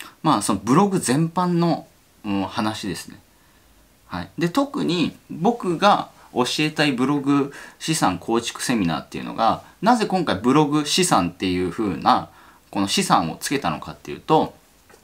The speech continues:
その単発的な、その、例えば、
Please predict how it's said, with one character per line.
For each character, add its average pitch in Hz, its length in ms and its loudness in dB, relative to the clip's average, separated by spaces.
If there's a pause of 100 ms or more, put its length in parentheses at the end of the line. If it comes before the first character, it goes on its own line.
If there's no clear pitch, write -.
(340)
そ 104 100 -6
の 95 460 0
単 254 240 4
発 247 260 -2
的 226 240 -4
な、 208 380 -2 (120)
そ - 140 -6
の、 85 160 -4
例 170 220 0
え - 20 0
ば、 104 300 0